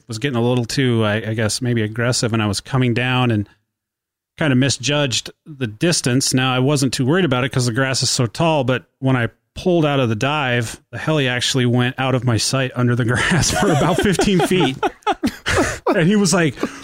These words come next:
"Oh, that's the coolest thing I ever saw." 'Cause as the heli comes back up out of the grass, it's carrying, you know, you know, it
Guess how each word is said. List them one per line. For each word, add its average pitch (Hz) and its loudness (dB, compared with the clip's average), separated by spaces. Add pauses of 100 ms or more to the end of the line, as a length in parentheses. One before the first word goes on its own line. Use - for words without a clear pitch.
(440)
"Oh, 302 2
that's 277 0
the 277 2
coolest 294 2
thing 277 0
I 262 2
ever 262 2
saw." 254 2
'Cause 175 0
as 180 2
the 165 2
heli 175 2
comes 170 0
back 165 0
up 160 2
out 147 2
of 143 2
the 135 0
grass, 135 -2
it's - -6
carrying, 139 0
you 131 -2
know, 127 0
you 123 -2
know, 120 0
it - -8